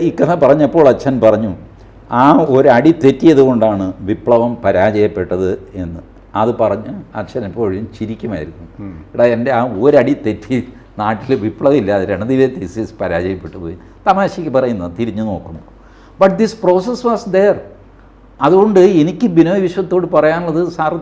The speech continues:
Speaker 1: നിങ്ങളുടെ എസ് എഫ് ഐ ഉണ്ടല്ലോ, അവരവരുടെ പാരമ്പര്യത്തിൽ തന്നെ അടിയുറച്ച് നിൽക്കുകയാണ്, ചരിത്രത്തിൽ അടിയുറച്ച് നിൽക്കുകയാണ്.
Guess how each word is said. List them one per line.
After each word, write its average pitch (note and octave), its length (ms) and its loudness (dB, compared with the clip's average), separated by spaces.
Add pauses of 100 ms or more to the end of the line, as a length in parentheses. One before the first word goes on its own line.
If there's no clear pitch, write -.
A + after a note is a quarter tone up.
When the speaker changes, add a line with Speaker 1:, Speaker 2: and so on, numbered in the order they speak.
(100)
Speaker 1:
നിങ്ങളുടെ E3 480 0
എസ് E3+ 160 -6
എഫ് F3 180 -6
ഐ - 20 2 (100)
ഉണ്ടല്ലോ, B2 300 -2 (680)
അവരവരുടെ F3+ 500 4 (100)
പാരമ്പര്യത്തിൽ F3 680 4 (120)
തന്നെ E3+ 220 0 (180)
അടിയുറച്ച് F#3+ 680 2
നിൽക്കുകയാണ്, C#3 400 -4 (800)
ചരിത്രത്തിൽ C#3+ 600 2 (220)
അടിയുറച്ച് F3 580 4
നിൽക്കുകയാണ്. B2+ 400 -4